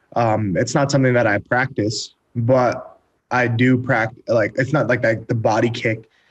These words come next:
come, like, circling out of a heel hook, get up, <laughs> and then body kick is not something that I necessarily practice, but I do practice precision. So, um, I,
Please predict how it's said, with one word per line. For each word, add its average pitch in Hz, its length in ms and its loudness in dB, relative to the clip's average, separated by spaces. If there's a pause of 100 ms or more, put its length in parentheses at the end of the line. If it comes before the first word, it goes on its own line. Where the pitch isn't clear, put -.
(480)
come, 117 220 -2
like, 113 360 0
circling 139 480 0
out 120 120 2
of 110 120 2
a 107 80 0
heel 120 240 2
hook, 117 260 2
get 123 180 2
up, 123 220 0
<laughs> - 80 2
and 156 140 2
then 165 240 2 (240)
body 123 300 2
kick 131 200 -2
is 113 160 -2
not 127 220 0
something 117 320 -2
that 117 160 2
I 110 240 0 (760)
necessarily 117 540 0
practice, 113 400 -2
but 113 400 0
I 113 160 0
do 120 160 2
practice 110 420 -4
precision. 101 520 -6 (640)
So, 107 460 2
um, 101 560 0 (540)
I, 110 500 0